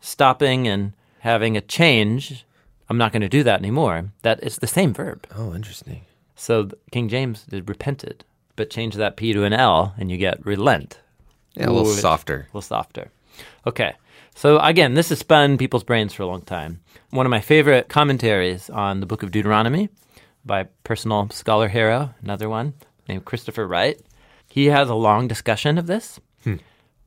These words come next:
Speaker 1: and it, it's worth reading and just letting it tee up our discussion.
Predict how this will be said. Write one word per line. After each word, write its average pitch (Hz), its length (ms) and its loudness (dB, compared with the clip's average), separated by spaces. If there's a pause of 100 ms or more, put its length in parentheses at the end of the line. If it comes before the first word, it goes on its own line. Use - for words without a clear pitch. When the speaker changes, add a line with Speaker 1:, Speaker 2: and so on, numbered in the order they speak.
(320)
Speaker 1:
and 107 480 -4 (280)
it, 113 180 -4
it's - 260 -6
worth 120 180 0
reading 98 480 -6 (300)
and 90 140 -8
just 92 240 -12 (280)
letting 95 300 -6
it - 180 -12
tee 101 160 -10
up 90 140 -10
our 82 100 -10
discussion. 98 580 -16